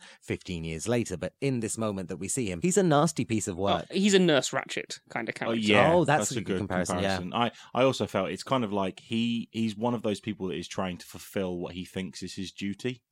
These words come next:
Speaker 3: He's doing experiments into this, into this weird new type of mental, um, procedure, I guess you would call it. But he's n-,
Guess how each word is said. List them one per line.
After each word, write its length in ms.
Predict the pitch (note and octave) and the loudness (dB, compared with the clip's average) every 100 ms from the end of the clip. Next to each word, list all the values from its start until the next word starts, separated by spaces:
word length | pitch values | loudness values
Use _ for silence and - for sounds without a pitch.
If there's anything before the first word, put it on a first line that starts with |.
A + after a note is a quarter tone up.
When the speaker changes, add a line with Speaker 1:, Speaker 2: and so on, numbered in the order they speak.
| _ | _
Speaker 3:
He's 200 | - F#2 | -8 -6
doing 380 | - A#2 G#2+ F2+ | 0 4 4 2
experiments 760 | F2 - - G2 F2 E2 C#2+ - | -4 -8 -6 -4 -4 -6 -10 -12
into 240 | D#2+ D2+ | -12 -12
this, 320 | D#2+ - - | -10 -8 -8
into 180 | - E2+ | -10 -14
this 160 | D#2 - | -16 -12
weird 320 | F2+ E2+ D#2+ | -10 -8 -10
new 300 | E2 D#2 D#2 _ _ _ - _ - | -10 -10 -12 _ _ _ -20 _ -16
type 360 | - F2+ - | -10 -8 -10
of 160 | D#2 D2+ - _ _ _ _ _ _ | -16 -16 -20 _ _ _ _ _ _
mental, 680 | E2+ F2 F2+ F2 - D#2 D#2 _ _ | -8 -4 -4 -4 -6 -8 -10 _ _
um, 920 | F#2 F2 F2 E2+ E2+ E2 E2 E2 D#2+ - _ _ _ _ _ _ | -8 -6 -6 -10 -12 -12 -14 -14 -18 -20 _ _ _ _ _ _
procedure, 640 | - - - F#2+ F2 G#2+ A2 | -14 -10 -6 -6 -4 -4 -4
I 100 | G2 | -6
guess 300 | F#2+ G2 - | -6 -8 -6
you 60 | G#2 | -8
would 120 | G2 | -8
call 280 | - G#2+ A2 | -4 0 0
it. 140 | A2+ - | -2 -4
But 140 | A#2 | -4
he's 180 | B2 G#2+ | -2 -2
n-, 140 | B2+ | -4